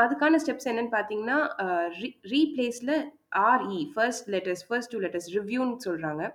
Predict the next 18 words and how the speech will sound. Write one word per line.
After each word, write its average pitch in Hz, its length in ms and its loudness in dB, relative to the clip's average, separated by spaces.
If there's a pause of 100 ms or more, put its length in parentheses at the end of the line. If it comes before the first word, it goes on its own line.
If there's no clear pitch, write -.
(320)
So, 277 140 -2
நம்ம 233 160 4 (120)
டயட்ரி 294 420 4 (100)
சோர்சஸ்ல 240 460 0
இருக்க 214 160 -4 (100)
trans 220 340 8
fats 240 280 0
வந்து 190 180 0
ரிவ்யூ 196 300 -2
பண்ணணும். 160 360 0 (120)
Like, 170 180 -4 (440)
uh, 175 120 2 (120)
எவ்வளோ 240 260 2
பேர் 240 200 2
எந்தெந்த 233 360 0
மாதிரி 233 180 6 (140)
இதுல 196 220 -2
சாப்பிட்றாங்க, 170 520 -2